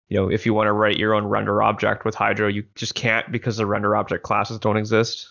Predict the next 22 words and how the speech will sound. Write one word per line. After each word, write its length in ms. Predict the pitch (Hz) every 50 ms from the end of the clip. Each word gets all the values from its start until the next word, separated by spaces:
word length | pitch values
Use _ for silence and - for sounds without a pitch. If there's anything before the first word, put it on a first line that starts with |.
| -
uh, 80 | - 104 -
in 100 | - 107
Hydro 380 | 104 - 110 110 107 117 113 117
yet, 460 | 117 107 110 110 110 123 - - - -
that 140 | 107 117 117
is. 340 | 120 123 123 127 - - _ _ _ _ _ _ _ _ _ _
They 140 | - 107 104
will 520 | 101 110 110 107 107 107 104 110 120 - _ _ _ _ _ _ _
soon. 480 | - - - 107 107 110 120 131 131 135 _ _ _ -
Uh, 100 | - 104
and 80 | 104 104
if 120 | 104 -
you 80 | 123 113
follow 500 | - 101 107 110 107 107 107 107 107 -
any 220 | - 107 110 110
of 160 | 110 107 104 -
the 280 | 95 101 107 107 104 98 -
in 100 | - 107
progress 360 | 107 - - 107 104 110 110
branches 340 | - - 110 110 110 - 113
on 100 | 110 113
GitHub, 440 | 110 170 160 160 160 156 147 143 143